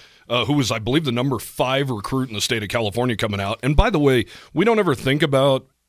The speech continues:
when it comes to California college basketball, U S C is kind of an afterthought, especially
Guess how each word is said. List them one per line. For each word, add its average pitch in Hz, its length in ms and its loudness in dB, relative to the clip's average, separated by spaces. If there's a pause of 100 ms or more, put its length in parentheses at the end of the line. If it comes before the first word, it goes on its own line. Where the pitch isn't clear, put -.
(140)
when 139 180 0
it - 60 -10
comes 147 200 2
to 120 80 -6
California 123 600 0
college 117 300 0
basketball, 127 640 0
U 143 200 2
S 113 120 2
C 131 120 0
is 117 100 -2
kind 113 180 0
of 92 80 -8
an 98 60 -6
afterthought, 98 580 -2
especially 104 540 -4